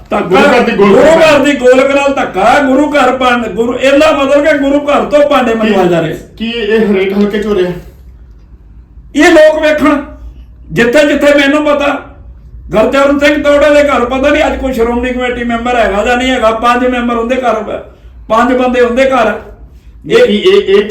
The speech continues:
Speaker 2: ਜਿਹੜੇ ਤੁਸੀਂ ਤੱਥ ਕੱਢ ਰਹੇ ਹੋ, ਕੀ ਇਹ ਸ਼੍ਰੋਮਣੀ ਕਮੇਟੀ ਦੇ ਪ੍ਰਧਾਨ ਨੂੰ ਨਹੀਂ ਪਤਾ?
Speaker 1: ਸਭ ਪਤਾ ਹੋਊਗਾ, ਇਹ ਮੈਨੇਜਰਾਂ ਨੂੰ ਵੀ ਪਤਾ, ਉਹ ਮੈਨੇਜਰਾਂ ਨੂੰ ਪੁੱਛੇ ਭਾਈ।
Speaker 2: ਇਹ, ਮੈਂ ਇਹ ਸਵਾਲ ਕਰਨਾ ਸੀ ਕਿ ਮੈਨੇਜਰਾਂ ਦੇ under ਹੀ ਸਾਰਾ ਘਪਲਾ ਹੋ ਰਿਹਾ।
Speaker 1: ਸਾਰਾ ਮੈਨੇਜਰਾਂ ਦੇ ਐਂਟਰੀ ਹੋ ਰਿਹਾ, ਮੈਨੇਜਰਾਂ ਕੋਲ ਹਾਜ਼ਰੀ ਲੱਗਦੀ ਹੈ।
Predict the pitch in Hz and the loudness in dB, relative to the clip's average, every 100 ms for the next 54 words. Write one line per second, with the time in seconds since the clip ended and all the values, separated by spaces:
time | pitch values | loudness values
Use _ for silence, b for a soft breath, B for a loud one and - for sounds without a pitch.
0 | 165 185 226 208 208 208 185 - 180 175 | -4 -2 -2 -4 -6 -4 -6 -6 -6 -4
1 | 190 165 123 - - b b - 196 196 | -2 -2 -4 -6 -14 b b -16 -4 0
2 | 214 190 185 185 196 196 202 - 196 170 | 0 -2 -4 -4 -2 -4 -4 -6 -6 -4
3 | 180 226 226 - - - - - 254 277 | -2 -2 -2 -6 -12 -18 -14 0 0 4
4 | 285 311 330 320 330 330 - - - 208 | 4 4 4 4 2 2 -2 -12 -8 -6
5 | 226 208 233 269 320 330 339 311 285 294 | -4 -2 0 2 2 2 0 0 0 0
6 | 269 254 254 285 294 277 233 220 247 285 | 0 0 0 2 0 0 -4 -2 0 0
7 | 262 247 294 180 190 208 202 226 214 190 | 2 2 0 -2 -4 -2 -2 -4 -2 -4
8 | 170 170 196 254 262 208 226 247 226 220 | -4 -4 -8 -8 -6 -4 -2 -4 -4 -4
9 | 208 208 202 190 185 143 139 139 117 - | -4 -4 -6 -6 -6 -6 -6 -6 -8 -2
10 | 185 214 233 247 254 254 262 262 220 175 | 2 4 2 2 2 2 2 0 0 -2
11 | 147 175 190 165 185 247 240 240 247 262 | -2 2 2 2 0 0 -2 0 2 0
12 | 262 240 220 - 165 196 220 214 247 | 0 0 0 0 0 0 -2 -2 -2